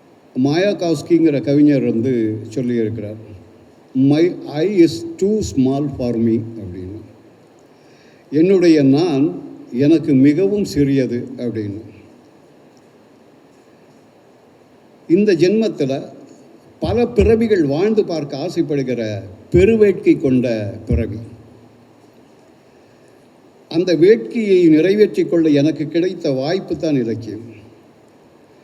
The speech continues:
வேறு எந்த கலையை விடவும் இலக்கியம்தான் இதற்கு பொருத்தமானது.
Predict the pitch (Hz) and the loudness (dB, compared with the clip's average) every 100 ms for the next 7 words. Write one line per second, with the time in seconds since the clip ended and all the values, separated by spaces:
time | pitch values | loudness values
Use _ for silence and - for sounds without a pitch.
0 | _ 156 170 156 147 170 196 202 170 160 | _ 0 2 2 4 4 2 -2 -4 2
1 | 170 165 147 123 120 123 180 - - - | 6 6 4 0 -2 -2 -4 -8 -16 -20
2 | - - - _ _ _ _ _ _ _ | -20 -20 -20 _ _ _ _ _ _ _
3 | _ 147 180 165 175 143 156 180 - 135 | _ -2 -2 0 2 4 2 -2 -6 -6
4 | 127 123 113 127 - 131 113 107 95 | -6 -8 -8 -8 -6 -8 -6 -8 -10